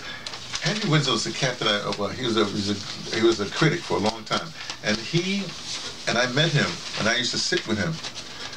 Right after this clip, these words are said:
I used to sit with old people, you know what I mean? I'd go visit them and sit with old people. I did this from when I was a teenager, I used to do this. I still do this now, you know? You gotta listen to old people, man. I mean, just sit with them.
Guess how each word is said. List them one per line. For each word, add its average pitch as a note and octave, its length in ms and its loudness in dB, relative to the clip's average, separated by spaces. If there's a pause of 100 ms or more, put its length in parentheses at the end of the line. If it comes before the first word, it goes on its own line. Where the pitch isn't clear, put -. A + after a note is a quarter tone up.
(160)
I - 20 2
used E3 140 2
to - 80 -2
sit - 200 -4
with A#2 220 -2
old A#2+ 160 2
people, - 260 -2 (140)
you G#2 60 0
know A2 80 2
what A2 80 0
I G#2+ 60 4
mean? C3 80 2
I'd - 40 -6
go G#2 140 4
visit A#2+ 320 2
them G#2+ 100 2
and F#2+ 80 -4
sit - 220 -2
with - 120 -4
old - 140 0
people. - 160 -2
I - 60 0
did E3+ 100 2
this D#3 160 2
from - 380 -4 (240)
when - 80 -2
I C#3 100 4
was C#3 100 0
a D#3+ 80 -2
teenager, D#3+ 460 -2
I F#2+ 40 0
used F2+ 180 -4
to G2 60 -2
do F#2+ 80 2
this. F2+ 120 -2
I G#2 60 2
still A2 200 0
do C3+ 100 2
this A#2 180 0
now, - 180 0 (420)
you G2 60 -4
know? G2 140 0 (720)
You G#3 100 -4
gotta - 240 2
listen - 320 2
to - 60 0
old G2 200 2
people, - 300 -4
man. E2 140 -4 (200)
I C3+ 120 -4
mean, A2 160 -2
just - 1120 -2
sit A3 180 0
with E3 140 6
them. F#2+ 140 0